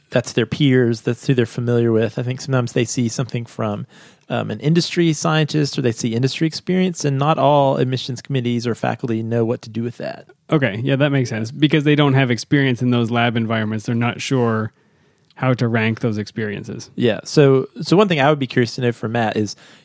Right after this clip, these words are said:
Speaker 1: is this his only research experience, or he has three research experiences? This is one of the three. The
Speaker 2: Would
Speaker 1: other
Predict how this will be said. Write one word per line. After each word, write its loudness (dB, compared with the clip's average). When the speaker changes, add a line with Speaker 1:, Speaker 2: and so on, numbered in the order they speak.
Speaker 1:
is -2
this 2
his -2
only 2
research 0
experience, -6
or 4
he -2
has 0
three 4
research 2
experiences? -4
This 0
is -4
one -2
of -6
the -10
three. -4
The -4
Speaker 2:
Would 4
Speaker 1:
other 6